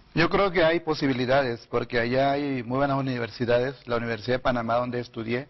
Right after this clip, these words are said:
es la universidad más grande del país, y allí salen muy buenos profesionales de en diferentes campos del saber, casi en todos los campos. Y conversando con las otras universidades podemos establecer convenios,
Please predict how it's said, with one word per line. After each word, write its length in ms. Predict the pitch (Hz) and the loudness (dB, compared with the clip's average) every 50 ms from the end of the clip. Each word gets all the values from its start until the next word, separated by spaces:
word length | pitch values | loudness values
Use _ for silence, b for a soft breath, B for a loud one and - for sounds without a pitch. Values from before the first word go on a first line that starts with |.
| b b b b b b b _ - | b b b b b b b _ -4
es 100 | 120 120 | 0 0
la 80 | 127 127 | 0 0
universidad 400 | 123 120 117 110 98 123 127 123 | 0 -2 -6 -6 -2 -2 -2 0
más 140 | 123 120 | 0 -2
grande 300 | 120 123 123 120 123 123 | 0 -2 -2 -2 -2 -2
del 180 | 123 117 110 104 | -2 -4 -4 -4
país, 400 | - 107 110 127 143 - - - b b b b b b b b - | 0 0 0 0 0 -4 -10 -20 b b b b b b b b -2
y 240 | 135 127 135 143 143 | 0 2 2 2 2
allí 240 | 135 127 127 131 135 | 0 0 -2 -2 -2
salen 600 | 131 - 131 127 123 123 131 123 117 113 - - - | 0 2 2 2 2 2 -2 -2 -2 -4 -6 -8 -10
muy 260 | - 117 123 139 139 | -6 -4 -2 0 0
buenos 260 | 123 139 135 135 127 | 0 0 0 0 -2
profesionales 840 | - 120 107 - 117 - - 117 113 117 117 117 120 143 156 - - b b b b b b b - | -2 -4 -2 -2 -4 -2 0 0 2 2 2 2 0 -2 -4 -6 -14 b b b b b b b -6
de 120 | - 123 123 | -2 -2 0
en 140 | 123 123 | 0 0
diferentes 640 | 113 127 120 - 147 160 165 156 143 151 143 131 - | -2 -4 -4 0 0 0 0 0 0 0 0 0 -2
campos 380 | - 135 131 127 117 120 120 110 | -2 0 0 0 0 -2 -2 0
del 180 | 113 110 107 | 0 -4 -4
saber, 440 | - - 113 107 113 123 123 113 120 | -4 -4 -2 0 0 0 0 -2 -2
casi 240 | - 135 143 135 156 | 0 0 0 0 0
en 100 | 139 131 | -2 0
todos 140 | 147 139 135 | 0 0 0
los 80 | 123 | 0
campos. 420 | - 143 123 104 95 101 - - - b b b b b b b | 2 0 0 0 -2 -8 -12 -12 -18 b b b b b b b
Y 400 | - 123 123 127 127 123 120 113 107 - - - - - - - - - | -2 0 0 2 0 0 -2 -4 -6 -10 -14 -20 -20 -20 -20 -20 -14 -4
conversando 800 | - 123 123 120 120 - - 143 147 156 156 139 143 127 117 113 - | -2 0 0 0 0 0 2 2 2 2 2 0 0 0 0 -2 -4
con 220 | 117 120 120 117 | -4 -4 -2 -2
las 100 | 117 117 131 | 0 0 0
otras 200 | 127 143 143 139 | 0 0 -2 0
universidades 640 | 135 120 120 120 123 120 - - 127 131 127 127 | 0 -2 -2 -2 -4 -4 -2 -2 -2 -2 -2 -4
podemos 360 | 123 - 120 110 123 123 123 123 | -4 -4 -6 -4 -2 -2 -2 -4
establecer 500 | 120 - 120 113 113 110 - 123 117 117 | -2 -2 -2 -2 -2 -4 -2 -2 -2 0
convenios, 600 | - 113 107 107 113 131 139 147 151 160 160 - | -2 -4 -2 0 0 0 0 0 -2 -2 -4 -6